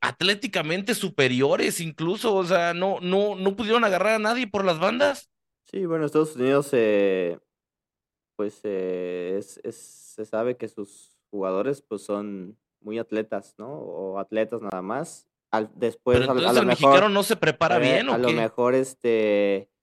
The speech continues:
Speaker 2: ya lo, ¿cómo se dice? Lo conjuntaron con más de fútbol y al final, pues, esa, eso, esa combinación puede que le haya, eh,
Speaker 1: Pues
Speaker 2: pues,
Speaker 1: puede
Speaker 2: sea
Speaker 1: ser,
Speaker 2: buena y que
Speaker 1: pero
Speaker 2: México se haya,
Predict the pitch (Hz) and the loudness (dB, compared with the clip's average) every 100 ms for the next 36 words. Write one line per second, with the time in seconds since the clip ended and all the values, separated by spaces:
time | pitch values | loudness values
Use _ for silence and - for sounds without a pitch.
0 | _ _ _ 117 123 131 135 123 113 110 | _ _ _ 2 4 6 6 6 6 4
1 | 107 101 92 _ _ _ _ _ _ 131 | 2 -2 -6 _ _ _ _ _ _ -14
2 | 135 135 123 160 139 117 127 113 127 139 | -10 -8 -6 -6 -6 -8 -10 -4 -2 0
3 | 135 110 123 135 131 139 127 135 190 277 | -2 -2 0 0 -2 -2 2 4 4 0
4 | _ _ _ _ _ 117 110 104 - 104 | _ _ _ _ _ -4 -2 -2 -4 -4
5 | 104 120 143 120 - 131 120 - 127 113 | -4 -2 0 -2 -2 -6 -4 -2 0 0
6 | 107 104 95 110 113 131 123 110 117 139 | 0 -2 -2 -2 -2 -2 0 -2 -4 -6
7 | 120 113 104 101 127 127 - 143 160 120 | -6 -6 -6 -4 -4 -2 2 4 4 2
8 | 123 131 120 - 117 113 113 110 _ _ | 2 2 0 -6 -4 -4 -8 -12 _ _
9 | - 147 - 220 226 156 160 156 160 185 | 0 0 4 6 8 10 10 10 8 8
10 | 180 147 135 135 147 143 127 135 123 131 | 6 6 4 4 0 0 -2 2 2 4
11 | 135 127 120 113 110 101 101 | 4 2 0 -2 -2 -6 -8